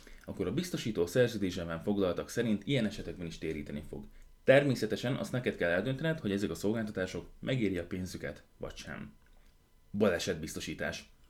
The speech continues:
A balesetbiztosítás keretein belül vállalhatja a biztosító, hogy egy meghatározott összeget az alábbi esetekben kifizet a szerződőnek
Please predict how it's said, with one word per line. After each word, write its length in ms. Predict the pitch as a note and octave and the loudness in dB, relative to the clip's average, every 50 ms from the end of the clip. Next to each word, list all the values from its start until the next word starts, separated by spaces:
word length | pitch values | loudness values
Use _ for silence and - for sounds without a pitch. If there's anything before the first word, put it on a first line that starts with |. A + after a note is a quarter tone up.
| - - | -10 -6
A 60 | G2 | 0
balesetbiztosítás 920 | B2+ E3 G#3 A3+ G#3+ D#3+ A#2+ A#2+ B2+ B2+ - - - A2 G#2+ G2+ G2 - | 2 2 2 4 4 2 2 2 0 -2 -2 -2 -2 0 0 0 -2 -2
keretein 460 | - - C3 A#2+ A2 - G2 F#2+ F#2 F#2+ | 0 2 2 2 4 2 0 0 2 2
belül 320 | A2+ A#2+ B2+ A#2 G#2 F#2+ | 2 4 6 6 6 6
vállalhatja 600 | G2 B2 C#3 C#3 A2+ G2 F#2+ F#2+ F2+ - - F#2+ | 6 4 4 6 4 4 2 0 -6 -6 -4 -4
a 40 | F2 | 0
biztosító, 540 | A2+ B2+ B2+ - G#2 - G2+ F#2+ - B2 C3 | 0 0 0 -2 -2 -2 -2 0 2 2 2
hogy 240 | B2+ - A#2 G2 | 2 0 0 0
egy 80 | F#2+ F#2 | 2 2
meghatározott 720 | G#2+ C3 - - D#3+ C#3 - G#2 F#2 F2 F2 E2+ F2+ - | 2 2 2 0 -2 -2 0 0 0 -2 -2 -6 -4 -4
összeget 460 | F#2+ A#2 - - G#2+ G2+ A2+ B2 - - | -4 -4 -2 -2 0 0 0 0 -2 -4
az 120 | - F#2+ A2 | -4 -2 0
alábbi 300 | B2+ C3+ B2 A2 F#2+ F2+ | 2 2 2 2 2 0
esetekben 520 | G2+ - - - F#2+ F2 E2+ E2+ D#2 E2+ | 0 -2 -4 -4 -4 -2 -2 -4 -6 -6
kifizet 440 | - - G#2+ - G#2+ F#2+ - E2 - | -8 -10 -6 -6 -4 -4 -4 -4 -6
a 40 | D2+ | -8
szerződőnek 800 | - - F#2+ A#2 C3+ C3 B2+ A2 G2+ G2 F2 E2+ E2 E2 - | -4 -2 0 0 0 0 0 0 0 0 -2 -2 -2 -4 -6